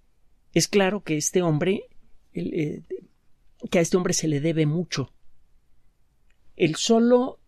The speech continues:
desarrollo de la, eh, de la industria de la, de, de la corriente alterna es fundamental para el siglo veinte.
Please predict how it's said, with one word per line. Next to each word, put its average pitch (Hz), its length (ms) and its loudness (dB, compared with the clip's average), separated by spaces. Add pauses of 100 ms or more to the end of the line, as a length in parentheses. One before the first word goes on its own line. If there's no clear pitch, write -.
(160)
desarrollo 165 1040 0 (760)
de 147 220 -4
la, 139 360 -4 (480)
eh, - 200 -10
de 160 280 -2
la 151 160 2
industria 147 760 -2
de 139 120 -8
la, 135 120 -8
de, 131 300 -10
de 135 340 -8
la 131 100 -6
corriente 143 720 -4
alterna 135 580 -2 (960)
es - 120 -4
fundamental 160 600 -4
para 143 160 -10
el 139 60 -10
siglo 151 300 -8
veinte. - 340 -12